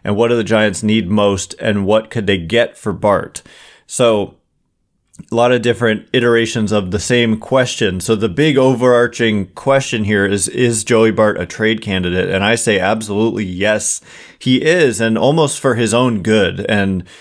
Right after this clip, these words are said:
he, at this point, like, it's so obvious that they just don't really believe in him, given that they were just, you know, Blake Sabol was the first sign, Blake Sabol making the opening day roster,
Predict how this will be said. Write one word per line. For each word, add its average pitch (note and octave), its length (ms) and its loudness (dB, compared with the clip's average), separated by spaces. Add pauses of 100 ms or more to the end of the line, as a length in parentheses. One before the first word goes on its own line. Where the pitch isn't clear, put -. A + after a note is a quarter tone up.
(200)
he, A#2 560 0 (480)
at A#2 140 2
this D3+ 140 0
point, C3+ 380 0
like, G#2+ 220 2
it's G#2+ 100 -4
so C3+ 460 0
obvious G#2+ 600 0
that G2 220 0
they G#2 300 2
just G#2 320 -4
don't G#2 260 0
really G#2 280 2
believe F#2 360 -2
in A#2+ 140 0
him, C3+ 380 0 (480)
given A2+ 320 2
that G#2 380 2 (440)
they B2 160 2
were A#2+ 160 0
just, A2 400 -4 (460)
you A#2 100 -2
know, F#2+ 120 0
Blake B2 280 0
Sabol A#2+ 800 2 (120)
was A2 220 2
the G#2 100 -4
first B2 360 0
sign, G#2+ 240 0
Blake B2 180 2
Sabol B2 320 2
making G#2 320 0
the A2 100 2
opening G#2 360 0
day G2 160 2
roster, F#2 600 0